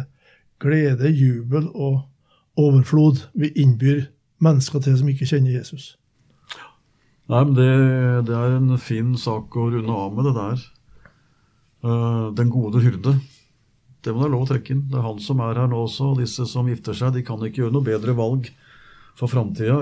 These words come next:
Speaker 2: enn å la han som de inviterte som gjest få være medvandrer og hyrde for det livet de skal dele sammen.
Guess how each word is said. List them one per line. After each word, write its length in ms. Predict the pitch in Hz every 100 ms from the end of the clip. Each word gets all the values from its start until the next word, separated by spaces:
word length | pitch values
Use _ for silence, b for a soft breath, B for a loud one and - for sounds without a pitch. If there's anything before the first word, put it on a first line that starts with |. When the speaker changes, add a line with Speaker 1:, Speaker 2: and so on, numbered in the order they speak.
| 123
Speaker 2:
enn 100 | 120
å 160 | 120
la 140 | 113 113 107
han 160 | 107
som 320 | 107 123 117
de 140 | 113 113
inviterte 340 | 113 110 98
som 160 | - 113
gjest 300 | 123 - -
få 100 | 117
være 320 | 110 104 113 113
medvandrer 640 | 101 98 104 107 113 113
og 80 | 113
hyrde 320 | 110 87 117
for 320 | 113 113 110
det 140 | 107 104
livet 220 | 98 95
de 40 | 104
skal 180 | 107 104
dele 160 | 98
sammen. 320 | 101 92 117